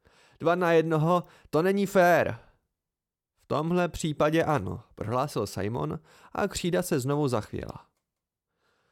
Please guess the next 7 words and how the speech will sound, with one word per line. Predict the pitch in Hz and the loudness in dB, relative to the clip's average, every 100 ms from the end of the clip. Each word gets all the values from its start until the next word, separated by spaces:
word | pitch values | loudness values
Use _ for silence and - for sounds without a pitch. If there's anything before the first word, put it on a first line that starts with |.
| _ _ _ _ _ | _ _ _ _ _
"Dobře," | - 156 127 104 101 95 101 - _ _ | 0 4 4 0 -4 -4 -6 -12 _ _
nadechl | 98 101 98 101 | -6 -4 -4 -6
jsem | 95 - 98 101 | -6 -8 -10 -10
se. | - - 117 _ _ | -14 -16 -18 _ _
"Dělejte, | - 185 196 190 190 185 | -2 2 2 2 0 -2
co | - 180 175 | -2 -2 0
umíte." | 143 110 92 - | -2 -4 -6 -10